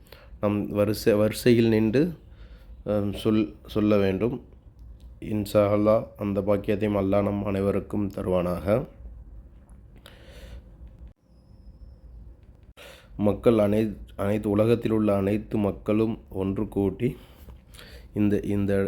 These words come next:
இவ்விடத்தில் வந்து சலாம் சொல்லுவாக நபி அவர்களுக்கும். நப்-, நபி அவர்கள் அருகில் ஹஸ்ரத்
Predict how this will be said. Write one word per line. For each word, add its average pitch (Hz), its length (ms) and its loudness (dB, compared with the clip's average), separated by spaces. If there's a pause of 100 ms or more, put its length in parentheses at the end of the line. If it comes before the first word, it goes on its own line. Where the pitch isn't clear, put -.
(120)
இவ்விடத்தில் 104 540 0 (340)
வந்து 98 240 -2 (480)
சலாம் 104 360 -2
சொல்லுவாக 98 400 0 (100)
நபி 92 260 0
அவர்களுக்கும். 95 560 0 (640)
நப்-, 110 200 2 (120)
நபி 131 260 6
அவர்கள் 120 400 2 (100)
அருகில் 131 400 2 (920)
ஹஸ்ரத் 117 420 0